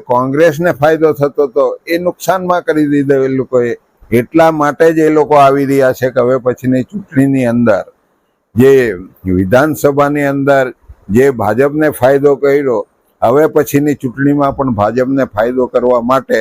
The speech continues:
આ લોકોને ડેડિયાપાડામાં લાવી રહ્યા છે.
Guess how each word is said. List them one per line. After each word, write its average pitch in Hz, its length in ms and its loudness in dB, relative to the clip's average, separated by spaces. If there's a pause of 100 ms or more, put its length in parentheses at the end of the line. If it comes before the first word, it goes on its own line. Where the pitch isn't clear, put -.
(280)
આ 139 180 2
લોકોને 131 480 -2
ડેડિયાપાડામાં 120 960 -2
લાવી 175 300 2
રહ્યા 120 220 0
છે. 98 200 -12